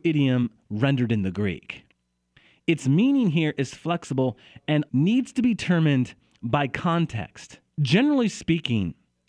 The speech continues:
it can express either disagreement between parties with divergent perspectives, and this is what we see, uh, looking at some footnotes here in First Kings chapter seventeen, verse eighteen, Second Kings chapter three, verse thirteen,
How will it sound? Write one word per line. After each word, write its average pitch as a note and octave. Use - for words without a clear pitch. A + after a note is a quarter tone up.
it E3
can F3
express F3
either D3+
disagreement F3
between D3+
parties D#3
with C#3+
divergent C3+
perspectives, B2
and A#2+
this C3+
is B2
what C3
we B2
see, C3
uh, G#2
looking C3
at B2
some A2+
footnotes C3
here A#2
in A2+
First D3
Kings C#3+
chapter B2+
seventeen, C3
verse A2+
eighteen, C3
Second C#3
Kings C3+
chapter A#2+
three, C3+
verse G#2+
thirteen, C3